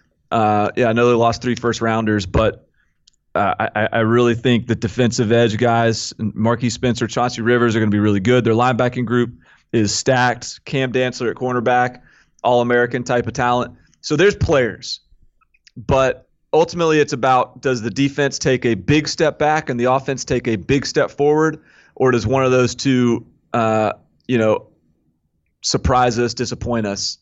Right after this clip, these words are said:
um, and, and they don't meet in the middle? So I'm going push to under, um, and I'm fascinated at, uh, at what the narrative will be on Joe Moorhead after this season.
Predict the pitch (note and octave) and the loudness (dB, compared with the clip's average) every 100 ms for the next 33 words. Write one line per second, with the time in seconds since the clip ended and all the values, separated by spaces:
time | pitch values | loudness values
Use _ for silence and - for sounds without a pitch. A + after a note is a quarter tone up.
0 | - A2 G#2+ G#2 G#2 G#2 - C3 A2 A2 | -6 -2 0 -2 -4 -8 -6 -4 0 2
1 | A2 A2+ G#2+ A2+ G2+ G#2 A2 G#2 G2 - | 2 2 2 0 0 2 2 2 0 -8
2 | _ - - - _ _ _ - C#3+ E3 | _ -20 -20 -20 _ _ _ 0 2 2
3 | F3 E3+ D3+ C#3 - - - - A#2 A#2 | 2 4 2 2 0 0 -2 -2 -2 0
4 | A#2+ B2+ C3+ _ _ _ _ _ _ _ | -2 -2 -12 _ _ _ _ _ _ _
5 | _ _ A2+ G#2+ G#2+ G#2+ G#2+ G#2+ _ _ | _ _ -2 0 0 -2 -4 -12 _ _
6 | _ B2 A#2 A2+ - A#2+ - B2 A2+ A2 | _ 0 0 0 -2 -2 -2 -2 -2 0
7 | G#2+ - - _ _ _ _ A2 G#2 - | -2 -6 -18 _ _ _ _ -2 -2 -4
8 | - G#2+ G#2 G2+ - _ _ - A2+ A2 | -2 0 0 -2 -6 _ _ -2 -2 0
9 | B2+ B2 A2+ A2+ A2 G#2+ G#2 G#2+ A2 G#2+ | -2 0 0 2 2 0 -2 0 0 0
10 | G#2 G#2 G2+ G2+ G2+ G#2 G2 G2 - G2 | 0 0 0 0 0 -2 -2 -2 -2 -4
11 | F2 | -4